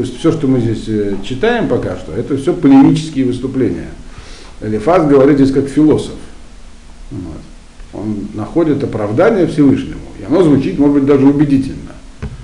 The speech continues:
Проблема в том, что Всевышний с ним потом не согласится. Вот. Вот. Но когда мы до этого дойдём, тогда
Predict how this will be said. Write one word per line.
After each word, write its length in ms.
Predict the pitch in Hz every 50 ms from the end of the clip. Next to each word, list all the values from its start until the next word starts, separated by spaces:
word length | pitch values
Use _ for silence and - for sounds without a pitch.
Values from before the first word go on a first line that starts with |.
| - - - -
Проблема 320 | - 87 101 131 160 170 160
в 60 | -
том, 120 | 226 180 -
что 140 | - 127
Всевышний 460 | 110 - 131 147 180 175 131 123 110 -
с 40 |
ним 140 | 98 104 95
потом 240 | 104 104 123 127 113
не 80 | 117 113
согласится. 560 | 117 117 123 139 139 - - - - - - - - - - - - - - - - - - - - - - - - - - - - - - - - - - -
Вот. 100 | - 110
Вот. 180 | 107 98 95 - - - - -
Но 80 | 113
когда 200 | - 107 107 113
мы 120 | 117 110 104
до 80 | 113
этого 260 | 110 104 110 113 110
дойдём, 640 | 107 110 113 120 127 139 185 214 277 269 269 - - - - - - - - - - - - -
тогда 440 | 82 82 113 156 214 202 156 -